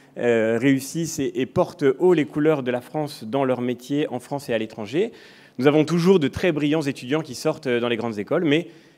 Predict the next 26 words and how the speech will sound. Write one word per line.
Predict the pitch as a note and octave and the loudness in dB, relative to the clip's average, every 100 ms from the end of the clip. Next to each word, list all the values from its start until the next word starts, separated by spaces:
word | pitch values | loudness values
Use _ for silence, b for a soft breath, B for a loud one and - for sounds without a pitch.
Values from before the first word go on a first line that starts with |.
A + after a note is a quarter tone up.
| B - | B -2
euh, | A#2 | 2
la | B2 | 2
distance | D#3 F3+ - F#3+ - | 0 -4 0 -2 0
qu'il | F3 D#3 | -4 2
y | |
a | F3 | 2
entre | C#3+ E3 - | 2 -2 6
eux | G3 F3 | 6 6
et | D3+ C#3 - A#2+ | 4 2 0 -10
ceux | - G3 | -4 -4
qui | - D3 | 0 0
échouent | C#3 - G#3+ G3+ | 0 -4 -2 -2
et | |
ceux | - | -2
qui | E3 C#3 | -8 -6
sortent | - G3 - | -4 -4 -4
du | C#3+ | -8
système | C#3 C3+ D3+ | -8 -6 -6
scolaire | C#3 C#3+ C#3+ B2 | -4 -2 -2 -2
à | A#2+ | -8
ses | A2+ B2 | -6 -4
marges | A2+ F#3 D#3+ B2 | -2 -2 -4 -6
et | |
à | G#2+ | -6
ses | A#2+ | -8
périphéries, | G#2+ A2+ G#2+ G#2+ A2+ | -6 -8 -8 -10 -10